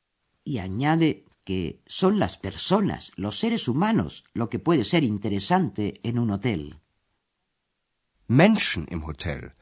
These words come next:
Speaker 2: können interessant sein.
Speaker 1: Y como desea terminar de una vez con este jueguecito de las adivinanzas,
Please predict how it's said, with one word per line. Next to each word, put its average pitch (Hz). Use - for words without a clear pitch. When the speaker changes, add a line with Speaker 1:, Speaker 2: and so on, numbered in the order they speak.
Speaker 2:
können 87
interessant 65
sein. -
Speaker 1:
Y 202
como 190
desea 208
terminar 117
de 113
una 98
vez 117
con 110
este 127
jueguecito 120
de 95
las 95
adivinanzas, 104